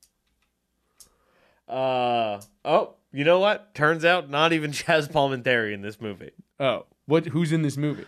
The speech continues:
Speaker 1: Andy Garcia.
Speaker 2: Andy Garcia is significantly bet-, better
Speaker 1: What?
Speaker 2: actor than Chaz Palminteri.
Speaker 1: That's crazy.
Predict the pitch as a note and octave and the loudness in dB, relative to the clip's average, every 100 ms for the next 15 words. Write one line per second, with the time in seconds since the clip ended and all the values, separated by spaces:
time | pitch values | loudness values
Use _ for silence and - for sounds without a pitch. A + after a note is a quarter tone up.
0 | _ C#3 D#3 D#3+ C#3+ C#3 F#3 - C3+ F#2+ | _ 2 2 2 0 -2 -2 0 -4 -4
1 | - _ _ _ _ _ - _ _ _ | -10 _ _ _ _ _ -20 _ _ _
2 | _ - F3 G#3 G3+ G3+ G#3+ - E3 D#3+ | _ -4 0 2 2 2 -2 -2 -4 -2
3 | E3+ E3 D#3+ F3 D#3 C#3+ D3+ _ _ _ | -2 -4 -6 -6 -8 -8 -12 _ _ _
4 | - F4 B4+ E3 E3+ C#3 B2+ A#2+ D3+ D3+ | -8 0 0 0 -6 -6 -8 -6 -8 -6
5 | D3 D3 F3+ - _ _ - D#3 - - | -8 -8 -10 -14 _ _ 4 4 4 0
6 | A#2+ F#2+ D#2 | 0 0 -10